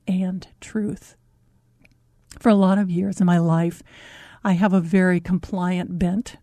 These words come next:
to my personality, whatever my husband might tell you to the <laughs> contrary. And, uh, I, boy, I'm really good at giving grace and just going along to get along, right? Um, even experienced probably, you know,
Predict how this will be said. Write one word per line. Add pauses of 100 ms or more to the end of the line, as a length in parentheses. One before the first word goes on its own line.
to
my
personality,
whatever
my
husband
might
tell
you
to
the
<laughs>
contrary. (1120)
And,
uh, (100)
I,
boy,
I'm
really
good
at
giving
grace
and
just
going
along
to
get
along,
right? (560)
Um,
even (420)
experienced
probably,
you
know,